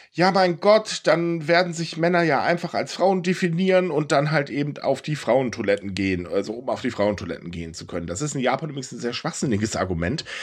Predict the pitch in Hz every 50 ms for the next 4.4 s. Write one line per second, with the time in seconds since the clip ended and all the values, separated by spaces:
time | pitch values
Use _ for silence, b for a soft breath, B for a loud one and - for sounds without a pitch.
0 | B B B B B 165 175 180 196 165 143 180 185 180 185 - - 269 320 294
1 | - - 320 - - - 156 139 139 127 127 113 110 110 113 117 101 98 110 117
2 | 117 117 110 - 107 98 101 104 101 98 98 98 - 101 - 131 113 107 - 95
3 | 117 120 131 160 170 185 202 269 262 - - - 165 156 160 175 170 - 190 -
4 | - 208 - - 127 131 151 -